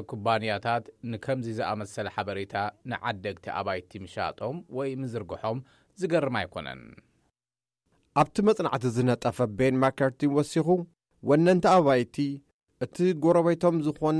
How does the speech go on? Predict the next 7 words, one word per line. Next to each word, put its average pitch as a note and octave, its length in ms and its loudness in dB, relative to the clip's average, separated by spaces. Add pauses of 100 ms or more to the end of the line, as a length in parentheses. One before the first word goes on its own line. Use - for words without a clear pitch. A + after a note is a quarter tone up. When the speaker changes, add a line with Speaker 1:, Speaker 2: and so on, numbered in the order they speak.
(160)
Speaker 2:
ዓዳጋይ C#3+ 520 2
መንበሪ C#3 420 2 (600)
ንሳቶም E3 640 4
እውን E3 240 4
ዝኣምንሉ D3 460 4
ፖለቲካዊ C#3+ 600 2 (180)
መርገጺ C3+ 400 2